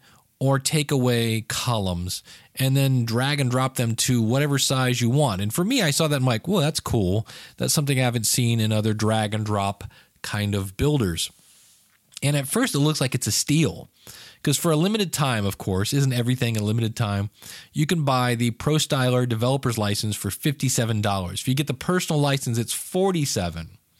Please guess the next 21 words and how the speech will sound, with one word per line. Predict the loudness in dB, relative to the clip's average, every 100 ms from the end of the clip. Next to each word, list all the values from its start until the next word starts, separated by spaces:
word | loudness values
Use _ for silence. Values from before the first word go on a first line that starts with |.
| _ _ -18 -16 -18 -20 -8
And, | -2 0 2 0 0
uh, | 0
I | 0 0
was | 0 2
like, | 0 0 0
"Okay." | -2 0 0 0 -2 -6 -20 -20 -10
So | -2 0 2 2
I | 2
went | 2 2
over | 2 2
and | 2
bought | 0 0
the |
developer's | 0 0 0 0 -2
license. | 0 -2 -2 -4 -4 -6 -14 _
After | -4 -2 0 0
all, | 0
they | 0
have | -2
a | -2
thirty-day, | 0 0 2 2 2 0 -2